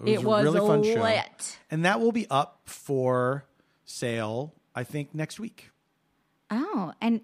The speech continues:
Speaker 2: if you wanna know where to find it, sign up for weekendwater dot substack dot com, and we'll send out information to your little inbox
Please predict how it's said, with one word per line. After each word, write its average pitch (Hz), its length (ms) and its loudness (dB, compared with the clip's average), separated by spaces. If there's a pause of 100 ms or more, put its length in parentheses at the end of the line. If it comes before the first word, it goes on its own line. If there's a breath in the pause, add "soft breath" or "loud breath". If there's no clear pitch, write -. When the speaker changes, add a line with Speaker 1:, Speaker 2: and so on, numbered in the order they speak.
Speaker 2:
if 247 180 -4
you 262 80 2
wanna 277 160 4
know 269 140 4
where 247 100 2
to 233 80 0
find 320 260 0
it, 254 220 0 (180)
sign 254 180 0
up 262 120 0
for 254 220 0
weekendwater 233 580 2
dot 202 220 -2
substack 214 440 -2
dot 175 200 -6
com, 226 520 0 (280 soft breath)
and 240 100 -2
we'll 262 80 -2
send 247 220 0
out 254 160 0
information 285 640 0
to 247 140 -2
your 262 280 0
little 208 220 0
inbox 269 540 0